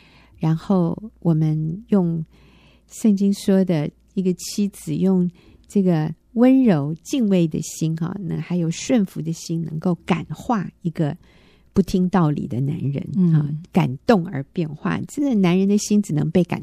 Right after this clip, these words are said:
Speaker 1: 动的，
Speaker 2: 对。
Speaker 1: 是不能被强逼的。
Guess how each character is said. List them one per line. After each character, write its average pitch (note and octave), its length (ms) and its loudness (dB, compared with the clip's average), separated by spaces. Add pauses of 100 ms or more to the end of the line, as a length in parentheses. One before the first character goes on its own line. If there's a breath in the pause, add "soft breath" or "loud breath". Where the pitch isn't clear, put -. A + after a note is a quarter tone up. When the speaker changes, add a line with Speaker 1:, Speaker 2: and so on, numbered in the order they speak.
Speaker 1:
动 D3+ 200 0
的， D3+ 80 -8 (360 loud breath)
Speaker 2:
对。 D#3+ 200 -4
Speaker 1:
是 F3+ 200 -2
不 G#3+ 160 2
能 D#3+ 200 4
被 E3 180 2
强 D3 420 -4
逼 D#3 200 -2
的。 D3+ 140 -6